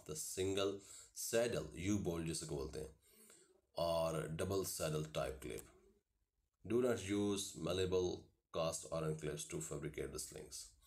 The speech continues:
ये तमाम जो चीज़ें हैं, ये जो लिखनी है, आपने बस नोट कर लें। अगर ये है कि उनको ऐसे ट्रांसलेट कर लें, तो आपको ये चीज़ें आपको समझ आ सकें।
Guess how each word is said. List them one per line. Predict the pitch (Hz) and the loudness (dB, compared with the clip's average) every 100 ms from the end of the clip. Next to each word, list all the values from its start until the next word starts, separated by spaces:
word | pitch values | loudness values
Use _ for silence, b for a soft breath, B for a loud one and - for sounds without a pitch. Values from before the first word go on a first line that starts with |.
| B B B - | B B B 0
ये | 113 | 0
तमाम | 113 104 117 | 2 4 4
जो | 131 110 | 4 2
चीज़ें | - 95 92 92 | 0 0 2 2
हैं, | 90 85 | 2 0
ये | 87 | 0
जो | 87 90 | 0 0
लिखनी | 82 80 92 | 0 -2 -2
है, | 85 | 0
आपने | 78 85 | 0 0
बस | 87 80 85 | -2 -2 0
नोट | 90 - | 0 0
कर | 78 78 | -2 -4
लें। | 73 - B B B B B | -8 -12 B B B B B
अगर | 90 90 90 87 82 | -2 0 2 0 0
ये | 80 95 92 | 0 0 2
है | 92 | 2
कि | 90 | 0
उनको | 80 85 82 76 | -2 -2 -2 -2
ऐसे | 80 92 | -2 -4
ट्रांसलेट | 78 78 - 90 92 - | -2 -2 0 2 2 2
कर | 78 | 0
लें, | 78 85 | 0 0
तो | 95 | 2
आपको | 95 95 | 2 2
ये | 95 95 | 2 2
चीज़ें | 92 90 92 | 0 2 2
आपको | - 85 85 | 2 -2 -2
समझ | - 87 90 76 | -2 0 0 0
आ | 71 | -2
सकें। | 78 76 67 | -4 -6 -8